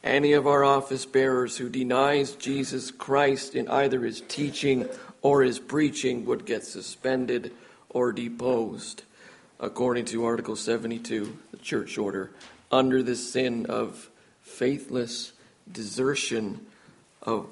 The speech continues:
office. Peter, therefore,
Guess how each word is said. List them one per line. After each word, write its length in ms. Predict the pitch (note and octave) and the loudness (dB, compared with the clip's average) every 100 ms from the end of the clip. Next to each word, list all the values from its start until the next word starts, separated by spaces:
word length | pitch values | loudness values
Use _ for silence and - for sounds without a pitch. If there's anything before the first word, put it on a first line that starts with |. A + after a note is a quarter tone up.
| - | -2
office. 720 | A2 G2+ - - - - - - _ _ _ _ _ _ _ _ _ - - - _ - | 0 0 -6 -10 -10 -10 -12 -18 _ _ _ _ _ _ _ _ _ -20 -20 -20 _ -14
Peter, 420 | - D#3 D3 B2 | -4 2 4 4
therefore, 720 | A#2 A#2 A2+ - G2+ A#2 A#2 | 2 0 0 -4 -2 -2 -2